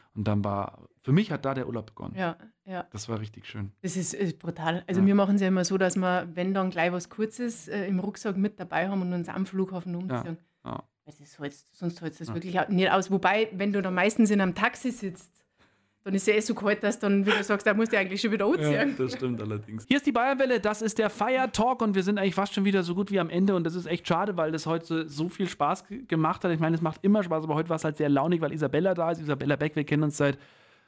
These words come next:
Speaker 1: siebzehn Jahren, seit über siebzehn Jahren, das ist ja Wahnsinn. Die, die Bella kam damals hier zur Bayernwelle, damals noch Untersberg live,
Speaker 2: Live,
Speaker 1: gell? Ja,
Speaker 2: ja.
Speaker 1: genau, bevor wir dann eben, äh, zur Bayernwelle wurde zweitausendneun. Ähm, jetzt neue Geschäftsführerin mit dem heutigen Tag,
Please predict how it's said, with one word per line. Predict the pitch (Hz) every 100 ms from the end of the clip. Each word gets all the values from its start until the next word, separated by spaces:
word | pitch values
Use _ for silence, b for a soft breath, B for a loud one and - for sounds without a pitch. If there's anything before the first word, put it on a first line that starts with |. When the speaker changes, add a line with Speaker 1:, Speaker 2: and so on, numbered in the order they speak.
| b
Speaker 1:
siebzehn | - 190 233 196
Jahren, | 156 139 156 165 _ _ _
seit | 247 240
über | 170 185
siebzehn | 175 - 175
Jahren, | 147 123 131
das | 123
ist | 113
ja | 107
Wahnsinn. | 107 110 139 143 139
Die, | 123 123 120 123
die | 120
Bella | 120 127 135
kam | 123 123
damals | 123 123 120
hier | 131 127
zur | 120
Bayernwelle, | - 110 147 135 127
damals | 117 127 131
noch | 123 117
Untersberg | 143 135 127 113 107 _ _ _
live, | 131 98 139 190
Speaker 2:
Live, | 262 - -
Speaker 1:
gell? | 120
Ja, | 135 143
Speaker 2:
ja. | 113 120
Speaker 1:
genau, | 127 113 117 131
bevor | 123 120 120
wir | 120
dann | 117
eben, | 117 123 120 120 B B B -
äh, | 117
zur | 104 113
Bayernwelle | 92 113 117 117
wurde | 120 113
zweitausendneun. | 113 113 110 110 104 104 104 101 107 139 185 196 B B B
Ähm, | 135 135 135 127
jetzt | 143 151 -
neue | 147 151
Geschäftsführerin | 147 143 165 - 165 156 156
mit | 143
dem | 139 135
heutigen | 135 135 131
Tag, | 123 123 143